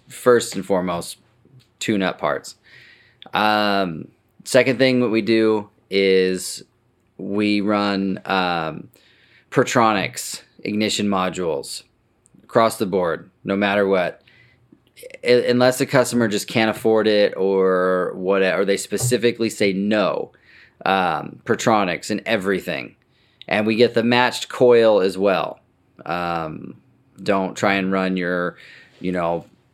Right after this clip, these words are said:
one point six ohm coil with, uh, with a Pertronix. It'll, it'll run for a little bit, but, um, you end up burning the coil up eventually. So get the match coil, spend the money, uh, and then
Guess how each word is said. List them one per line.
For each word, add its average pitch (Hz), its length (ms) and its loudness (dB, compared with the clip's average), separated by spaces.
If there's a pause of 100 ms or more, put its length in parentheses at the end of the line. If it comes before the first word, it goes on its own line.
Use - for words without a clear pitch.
one 98 400 -2
point 95 260 -2
six - 340 -4
ohm 95 460 -4 (460)
coil 95 560 2
with, 90 340 -2
uh, 85 360 0 (360)
with 101 220 0
a 95 60 0
Pertronix. 90 640 -4 (260)
It'll, 139 320 6
it'll 131 180 6
run 127 220 6
for 123 80 0
a 113 60 4
little 110 180 4
bit, 113 400 4
but, 95 380 0
um, 85 520 -2
you 95 120 -2
end 98 100 -2
up 87 100 -6
burning 92 280 -2
the 80 80 -12
coil 87 340 -2
up 78 140 -6
eventually. 80 500 -6 (800)
So 110 420 4 (160)
get 131 220 4
the 151 80 4
match 135 300 2
coil, 95 360 4
spend 120 280 2
the 135 40 4
money, 87 440 -2 (1400)
uh, 101 260 -2
and 113 140 -2
then 123 420 2